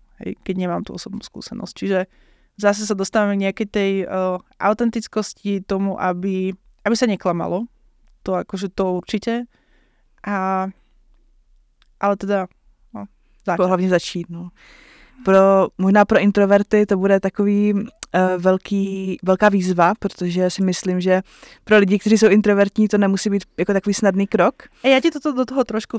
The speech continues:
Speaker 2: Aha.
Speaker 1: vstupím, protože já seba, e, vnímám tiež ako introverta. Všetci sa mi vždy smejú, keď to poviem. Vôbec nerozumiem prečo, ale, um, ja som introvert, trvám si na tom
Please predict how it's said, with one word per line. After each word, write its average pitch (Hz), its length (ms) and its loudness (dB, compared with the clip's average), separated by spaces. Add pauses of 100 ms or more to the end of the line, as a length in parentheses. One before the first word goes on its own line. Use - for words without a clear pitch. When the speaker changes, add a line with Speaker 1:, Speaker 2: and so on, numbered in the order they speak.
Speaker 2:
Aha. 202 120 4
Speaker 1:
vstupím, 220 280 0
protože 220 560 0
já 214 320 2
seba, 226 480 0
e, 214 340 -2
vnímám 226 420 2
tiež 269 360 0
ako 233 140 -2
introverta. 196 760 -2 (340)
Všetci 190 280 -8
sa 190 280 -6
mi 196 160 -4
vždy 196 160 -6
smejú, 196 340 -2
keď 196 160 -6
to 214 140 -4
poviem. 190 480 0
Vôbec 202 240 -4
nerozumiem 208 560 0
prečo, 214 400 -6
ale, 196 400 -2 (640)
um, 190 560 -2
ja 202 320 0
som 202 560 2
introvert, 233 800 -2 (160)
trvám 190 320 -2
si 214 160 -4
na 202 160 -2
tom 247 400 -2